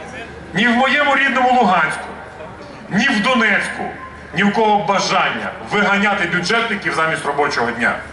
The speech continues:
Тому що вони всі будуть ходити і дивитися на тих людей, які вміють святкувати, які вміють один одного вітати з святами,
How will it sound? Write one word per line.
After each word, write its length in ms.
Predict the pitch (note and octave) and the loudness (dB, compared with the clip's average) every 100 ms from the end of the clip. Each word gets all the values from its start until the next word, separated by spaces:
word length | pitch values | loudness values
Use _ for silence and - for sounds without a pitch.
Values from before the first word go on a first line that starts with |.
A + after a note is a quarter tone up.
| - - - - - | -16 -16 -16 -16 -4
Тому 220 | E3+ G3+ | 2 2
що 100 | G3+ | 4
вони 160 | F#3 F#3 | 2 0
всі 180 | - | 0
будуть 240 | F3+ F#3 F#3 | 2 2 2
ходити 520 | F#3 F#3+ G#3+ - - - - - D#3+ | 0 2 2 0 -4 -8 -12 -8 -4
і 60 | |
дивитися 680 | D#3+ E3 E3+ F3 F3+ - C#3 | 0 2 2 2 0 0 0
на 120 | C#3+ | 0
тих 260 | - A#3 - | 0 0 2
людей, 420 | G3 F#3 - - - - - - - - - - - - | 2 4 2 0 -6 -12 -14 -16 -16 -16 -16 -16 -14 -2
які 520 | F3 F3 G3 G3+ F#3 - - - | 0 0 2 2 2 -4 -6 0
вміють 340 | G#3 A3+ G3+ | 2 2 2
святкувати, 560 | G3+ G3+ F#3 C#3+ - - - - - - - - D3 | 0 0 2 2 2 -2 -10 -14 -14 -16 -14 -10 -4
які 440 | E3 F3+ G#3 F3 - - | -2 0 0 0 -4 0
вміють 380 | G3 A#3+ B3 - | 2 4 2 2
один 240 | G3+ G#3+ A3 | 2 2 2
одного 360 | A3 G#3 G3+ | 2 4 4
вітати 440 | G3+ G3+ G#3+ G#3+ G3+ | 2 2 2 2 0
з 100 | - | 0
святами, 440 | F#3 - - F#3+ | 0 2 0 0